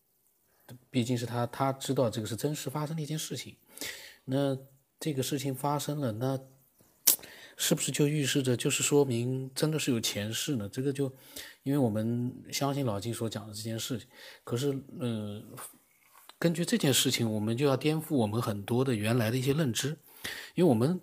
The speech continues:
本来也在讲，我们可能会不会是一个轮回啊，前世，但是呢，都不敢确定的，因为我们毕竟自己没有碰到过，周边可能很多人都没有遇到过。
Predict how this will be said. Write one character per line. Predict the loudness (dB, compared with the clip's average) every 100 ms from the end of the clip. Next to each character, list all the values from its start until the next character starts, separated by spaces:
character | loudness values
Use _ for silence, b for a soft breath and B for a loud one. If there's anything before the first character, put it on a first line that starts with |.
| 2
本 | 4
来 | 6 6
也 | 6
在 | 4
讲， | 2 -2
我 | -6
们 | -10
可 | -8 -4
能 | -4
会 | 0
不 |
会 | 2
是 | 2 2
一 |
个 | 0
轮 | -2 -4
回 | -4 -6
啊， | -6 -6
前 | -8 -8
世， | -8 -4
但 | -4
是 | -2
呢， | -4
都 | -4
不 | -4 -4
敢 | -2
确 | -2 -2 -2
定 | -4 -8
的， | -10 -16 B B B -2
因 | 0
为 |
我 | 0
们 | -2
毕 | -2 -2
竟 | 0 -2 B B B B
自 | -6 -4
己 |
没 | -2 -4
有 | -6
碰 | -4 -2
到 | -4
过， | -6 -12 -14 -16 _ _ _
周 | -4 -2
边 | -2 -2
可 | -4
能 | -4 -4
很 | 0
多 | 2 2
人 | 2
都 | 0
没 | 0
有 | -2
遇 | -4
到 | -4 -6
过。 | -12